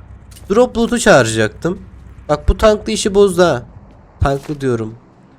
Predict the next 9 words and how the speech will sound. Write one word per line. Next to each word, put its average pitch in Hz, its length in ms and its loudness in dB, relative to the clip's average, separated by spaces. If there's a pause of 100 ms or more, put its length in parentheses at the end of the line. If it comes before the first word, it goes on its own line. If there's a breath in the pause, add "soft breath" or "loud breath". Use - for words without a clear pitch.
(220)
İşte - 160 -6
o 135 120 2
adam. 123 300 -2 (460)
Boş 170 240 -4
yere 175 120 2
tankın 156 440 -6
hasarını 147 500 -6
şey 131 160 -8
yaptı. 110 340 -12